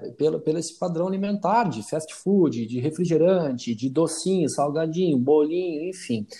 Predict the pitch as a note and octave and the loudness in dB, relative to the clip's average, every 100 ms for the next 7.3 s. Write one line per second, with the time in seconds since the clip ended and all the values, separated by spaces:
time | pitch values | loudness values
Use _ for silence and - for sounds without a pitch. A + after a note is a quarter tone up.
0 | - - _ _ - G#3 G#3 D#3 G#3 - | -20 -20 _ _ 4 6 6 4 4 4
1 | F3 A3 - B2 F3+ G#3 G#3 F#3 E3+ F3 | 4 2 0 -2 2 2 0 -4 -4 -2
2 | F3+ D3+ C#3+ D3+ D#3 - C#3 E3 D#3+ E3 | 0 0 0 -2 -4 -6 0 2 2 0
3 | D#3 C#3+ C#3 C3 - - _ B2+ D3 D#3 | -2 0 0 0 -2 -14 _ -2 0 0
4 | F3 F3 F3+ F#3 F3 E3+ F#3 - - _ | 2 4 6 4 4 4 2 0 -16 _
5 | _ _ _ _ _ - C#3 C#3 D3+ E3 | _ _ _ _ _ -20 -14 -2 2 6
6 | F#3+ A3 A3 - - - F#3 F3 F3 G3 | 6 6 4 0 -6 0 4 6 6 8
7 | G3 D3 A#2 | 6 4 -2